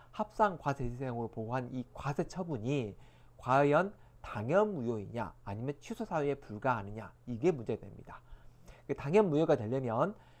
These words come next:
중대하고 명백한 하자가 있을 경우에는 당연무효가 되지만 그렇지 않다면 취소 사유가 되고 그러면 결국은 제소 기간에 문제가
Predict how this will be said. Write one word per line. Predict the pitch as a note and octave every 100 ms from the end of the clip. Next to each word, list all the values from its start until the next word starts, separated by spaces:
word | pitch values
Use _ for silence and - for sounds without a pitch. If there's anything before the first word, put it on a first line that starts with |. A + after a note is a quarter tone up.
| - - A#2+ C3
중대하고 | - C#3+ D3 G3+ F3+ D#3
명백한 | G2 G#2+ A#2+ F#3 F#3 F#3 E3
하자가 | - F#3+ D#3
있을 | G2+ C#3 B2+
경우에는 | B2 A2 A#2+ D#3
당연무효가 | - A#2+ C#3+ A#2+ A2 A#2
되지만 | A2 A2 A#2 A2 D#3 -
그렇지 | D#3 D#3+
않다면 | F2+ F2+ B2+ C3 F3+ - - -
취소 | - A3+ G#3+
사유가 | E3 C#3+ A#2+
되고 | G#2 G2 A#2 F#3 - - - -
그러면 | C#3 D#3+ E3
결국은 | G2+ G#2 A2+ A#2+ F3 G3 - - -
제소 | C#3+ D#3 F#3+
기간에 | C3 B2 A2 B2+
문제가 | B2+ G2 G2+ A#2 D#3+ F3